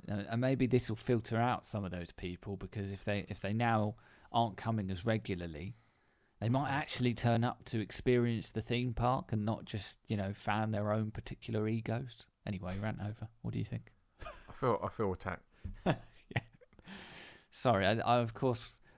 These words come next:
Speaker 1: Beastly D Vlogs is a law o-, unto itself, and that's fine. I've nothing against Beastly D
Speaker 2: <laughs>
Speaker 1: Vlogs. It's everyone else's vlogs.
Speaker 2: Of course, yes. Um, but, uh, yeah, I, yeah.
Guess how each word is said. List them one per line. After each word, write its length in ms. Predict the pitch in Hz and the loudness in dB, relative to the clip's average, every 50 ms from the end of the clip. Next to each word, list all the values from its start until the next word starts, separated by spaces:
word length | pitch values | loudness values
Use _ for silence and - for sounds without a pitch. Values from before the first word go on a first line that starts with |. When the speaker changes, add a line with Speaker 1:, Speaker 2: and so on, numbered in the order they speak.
| _ _ | _ _
Speaker 1:
Beastly 420 | - 139 143 123 - - 127 123 113 | 6 6 6 6 2 0 0 2 4
D 260 | 117 117 113 117 110 | 6 6 6 6 4
Vlogs 440 | 104 110 110 107 101 92 - - - | 4 6 6 6 4 2 -2 -6 -6
is 100 | 107 107 | -4 -2
a 60 | 107 | 0
law 520 | 101 101 104 101 98 98 98 95 98 101 - - | 0 2 2 4 4 4 2 2 2 0 -2 -6
o-, 240 | - - - - 110 | -12 -18 -10 -4 -2
unto 260 | 107 101 - - 107 | -2 -2 0 0 -2
itself, 520 | 101 - - - - 110 113 120 - - | -2 -2 -2 0 2 4 4 2 2 -4
and 80 | - 101 | -6 -6
that's 280 | - - - - - | -6 -6 -8 -12 -12
fine. 520 | - - 110 104 104 110 117 117 117 117 113 113 _ _ _ _ _ _ _ - | -6 -4 -2 0 0 0 0 -2 -4 -8 -10 -14 _ _ _ _ _ _ _ -12
I've 100 | 87 101 | -6 -4
nothing 300 | 110 101 - - 107 101 | -4 -4 -4 -4 -6 -6
against 560 | 95 - 95 101 101 92 - - - - - | -4 -4 -2 -2 -2 -4 -6 -10 -14 -10 -6
Beastly 420 | - 98 101 98 - - - 101 98 | -4 -2 -2 -2 -2 -2 -2 -4 -4
D 220 | - 98 95 98 - | -4 -6 -6 -6 -6
Speaker 2:
<laughs> 40 | - | -4
Speaker 1:
Vlogs. 460 | 95 104 110 113 - - - - - | -4 -4 -4 -4 -8 -14 -18 -18 -8
It's 120 | - - | -2 0
everyone 360 | 117 110 - 107 113 113 110 | 0 2 2 2 2 4 4
else's 380 | 123 127 120 - - - 120 - | 4 4 2 0 -4 -8 -8 -8
vlogs. 500 | - 104 - 110 - - - - - - - - _ _ _ _ _ _ _ - | -10 -10 -10 -12 -12 -14 -18 -18 -18 -20 -20 -20 _ _ _ _ _ _ _ -18
Speaker 2:
Of 80 | - | -6
course, 300 | - 123 101 87 - - - | 0 0 0 0 0 -6 -8
yes. 300 | - 87 80 - - - - - - - | -6 -6 -6 -8 -12 -16 -16 -18 -14 -10
Um, 460 | 95 98 101 95 95 92 92 95 92 - _ _ _ _ _ _ _ _ _ _ _ _ _ - _ _ _ _ _ - | -8 -6 -6 -6 -6 -6 -8 -10 -12 -14 _ _ _ _ _ _ _ _ _ _ _ _ _ -20 _ _ _ _ _ -16
but, 160 | - - - - - - - - 113 104 98 92 107 104 90 98 - - _ _ _ _ _ _ _ _ - | -14 -14 -14 -14 -18 -20 -20 -20 -20 -18 -18 -16 -16 -16 -18 -18 -20 -20 _ _ _ _ _ _ _ _ -18
uh, 40 | - - _ _ - 175 156 | -18 -18 _ _ -18 -16 -10
yeah, 300 | - 214 220 233 262 294 285 - - - - 214 208 | -4 0 2 2 2 2 0 -6 -12 -20 -16 -10 -6
I, 140 | 214 226 220 208 190 175 - - _ - | -6 -6 -6 -6 -12 -16 -18 -20 _ -10
yeah. 360 | 160 180 185 170 139 107 95 | -4 -2 2 2 2 2 0